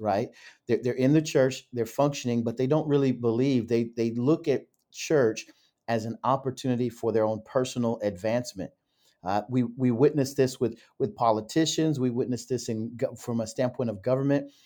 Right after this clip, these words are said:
Uh, you know, uh, officials who show up one,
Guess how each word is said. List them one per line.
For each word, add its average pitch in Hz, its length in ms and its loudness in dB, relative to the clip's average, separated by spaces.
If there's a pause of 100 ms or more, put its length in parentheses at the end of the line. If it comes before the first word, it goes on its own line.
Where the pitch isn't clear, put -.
(180)
Uh, 110 260 0
you 123 100 0
know, 117 60 -4 (100)
uh, 110 60 -4 (120)
officials 139 420 0
who 120 80 -2
show 131 280 6
up 127 200 6
one, 127 260 6